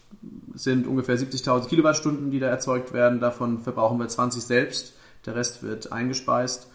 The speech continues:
und, ähm, das deckt ungefähr die Hälfte unseres, ähm, Gesamtverbrauchs im Betrieb.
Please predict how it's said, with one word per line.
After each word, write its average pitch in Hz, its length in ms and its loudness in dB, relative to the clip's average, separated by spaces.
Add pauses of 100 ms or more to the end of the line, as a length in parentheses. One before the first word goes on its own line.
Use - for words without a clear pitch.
(240)
und, 110 680 -4
ähm, 107 460 0
das 107 160 -2
deckt - 400 -6
ungefähr 113 300 0
die 110 100 0
Hälfte 113 400 4
unseres, 104 720 0
ähm, 101 520 -6 (160)
Gesamtverbrauchs 101 840 -2
im 98 140 -8
Betrieb. - 420 -12